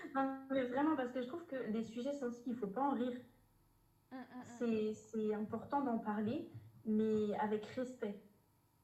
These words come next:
Speaker 1: Donc, j'ai pas envie que ça prenne un mauvais tournant et que, voilà.
Speaker 2: Mm, mm, mm, mm. Ouais, que les personnes concernées se sentent, euh,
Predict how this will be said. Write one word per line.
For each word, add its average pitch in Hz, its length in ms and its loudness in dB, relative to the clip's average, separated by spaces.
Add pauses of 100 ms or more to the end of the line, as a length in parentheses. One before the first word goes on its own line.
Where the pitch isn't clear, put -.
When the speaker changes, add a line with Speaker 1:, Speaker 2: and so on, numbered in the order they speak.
(1400)
Speaker 1:
Donc, 220 120 4
j'ai 220 160 2
pas - 200 0
envie 285 380 2
que 233 480 2
ça 233 140 -4
prenne 247 240 -2
un 233 40 2
mauvais 233 300 4
tournant 247 460 0
et 247 200 2
que, 214 220 2
voilà. 202 280 -4 (280)
Speaker 2:
Mm, 233 60 -18
mm, 226 240 -18
mm, 220 880 -20
mm. - 20 -4
Ouais, 254 240 2
que 254 60 -6
les 233 140 -4
personnes 240 460 -6
concernées 240 600 -8
se 247 200 -14
sentent, 226 440 -10
euh, 202 340 -6